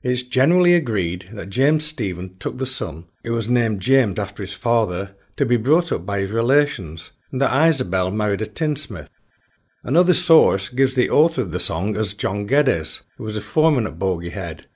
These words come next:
Some early versions of the song name Geddes as the father of the child.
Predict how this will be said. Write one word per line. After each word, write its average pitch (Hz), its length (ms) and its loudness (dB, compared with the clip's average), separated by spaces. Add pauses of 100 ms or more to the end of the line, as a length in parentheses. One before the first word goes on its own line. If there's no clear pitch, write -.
(180)
Some 156 300 0
early 170 280 6
versions 101 520 0
of 95 100 -4
the 92 100 -4
song 87 500 -4 (180)
name 113 260 0
Geddes 101 540 0 (120)
as 110 160 -4
the 104 60 -4
father 117 460 0
of 87 80 -6
the 104 80 -6
child. 113 580 -4